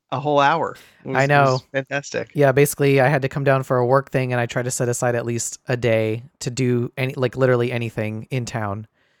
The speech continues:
Speaker 2: uh, before having to fly back at the end of the, at the end of the workshop. But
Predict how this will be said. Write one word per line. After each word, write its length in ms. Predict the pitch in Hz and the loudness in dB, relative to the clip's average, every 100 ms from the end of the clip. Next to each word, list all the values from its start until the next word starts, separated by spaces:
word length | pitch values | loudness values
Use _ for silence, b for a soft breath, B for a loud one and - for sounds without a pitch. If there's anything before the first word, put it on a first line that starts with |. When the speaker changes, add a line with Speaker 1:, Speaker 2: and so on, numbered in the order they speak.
| _ _ _ | _ _ _
Speaker 2:
uh, 180 | 117 110 | 0 0
before 300 | 113 - 120 | 0 -2 -2
having 180 | 117 113 | 0 -2
to 80 | 110 | -4
fly 220 | 123 110 | -2 -2
back 240 | 110 104 | 0 -2
at 80 | 117 | -6
the 100 | 120 | -8
end 140 | 110 | -6
of 60 | 107 | -2
the, 200 | 107 101 - | -2 -2 -6
at 100 | 120 | -12
the 80 | 117 | -10
end 80 | 107 | -8
of 60 | 104 | -6
the 60 | |
workshop. 480 | 101 98 - 117 - | -6 -6 -6 -6 -6
But 160 | 110 | -6